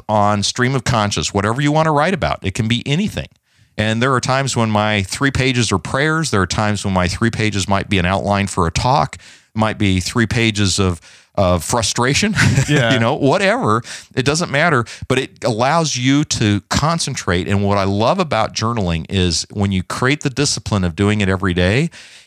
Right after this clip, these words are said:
Speaker 1: it, it's a time where you get to concentrate on a topic. Now, what you end up discovering, and what I find is how easy it is.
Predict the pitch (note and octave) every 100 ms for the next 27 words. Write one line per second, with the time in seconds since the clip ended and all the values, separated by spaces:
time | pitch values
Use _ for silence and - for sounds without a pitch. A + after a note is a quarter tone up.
0 | - A2+ - - - A2 - F#2+ - -
1 | B2+ C3 C#3 C#3 A2+ G#2 G2 F#2 F2 G#2+
2 | B2+ C3+ C3+ - G#2+ G2+ - _ - F#2+
3 | - - A2 A2+ - G2+ - F2 E2+ E2+
4 | E2+ E2+ E2+ E2+ E2 - F2+ F2 D#2+ F#2+
5 | F#2+ G2 A#2 - B2 A2+ E3 A#2 - -
6 | - E3 G#2 E2+ E2+ F#2+ B2+ - F2+ E2+
7 | E2+ E2 - - - - A#2+ A#2 C3+ D#3
8 | D3+ G#2+ G2 F#2+ -